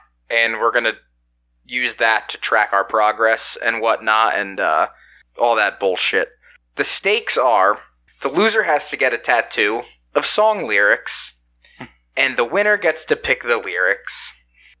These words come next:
So, for example, when Brendan loses, he's gonna get a tattoo that says, "Cut my life into pieces, this is my last resort,"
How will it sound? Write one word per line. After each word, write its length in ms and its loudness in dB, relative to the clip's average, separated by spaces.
So, 200 -2
for 240 2
example, 680 2
when 280 -4
Brendan 400 0
loses, 640 -2
he's 280 -4
gonna 180 4
get 160 2
a 60 -2
tattoo 460 0
that 160 -8
says, 160 -2
"Cut 300 0
my 180 4
life 300 4
into 260 -2
pieces, 640 -6
this 220 -2
is 240 0
my 160 2
last 340 0
resort," 540 -2